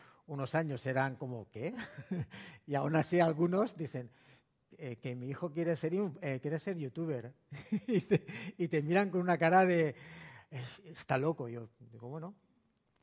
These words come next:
O sea, quiero decir que son posibilidades, ¿no? Hay que, hay que también atender todo este tipo de, de cosas. Por lo tanto, sepamos que guardar sus mandamientos no son gravosos,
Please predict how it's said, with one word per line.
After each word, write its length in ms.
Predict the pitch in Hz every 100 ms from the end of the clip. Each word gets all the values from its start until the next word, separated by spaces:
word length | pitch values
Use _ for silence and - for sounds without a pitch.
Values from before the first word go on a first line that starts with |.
| _ _ _
O 40 |
sea, 200 | - 160
quiero 140 | 143 170
decir 180 | 180 180
que 80 |
son 160 | 160 175
posibilidades, 640 | 202 214 190 175 190 165 135
¿no? 80 |
Hay 100 | 156
que, 180 | 156 175
hay 180 | 160 147
que 120 | 160
también 400 | 156 156 160 165 - - -
atender 420 | 147 156 147 147
todo 220 | 139 143 135
este 180 | -
tipo 260 | 127 135 131
de, 240 | 120 113 113 _ _ _ _ _ -
de 160 | 127 131
cosas. 480 | 113 - 98 95 _ _ _ _ _ _ _ _ - -
Por 140 | - 139
lo 100 | 135
tanto, 500 | 175 175 202 196 185 _ _ _ _ _ _ _ _ _ _ _ _ _ _ _ _
sepamos 760 | - 147 - 160 196 214 - - _
que 100 | -
guardar 360 | 143 139 139 220
sus 140 | 220
mandamientos 720 | 202 190 180 196 196 208 -
no 160 | 170 170
son 160 | 180
gravosos, 640 | 170 156 135 131 120 104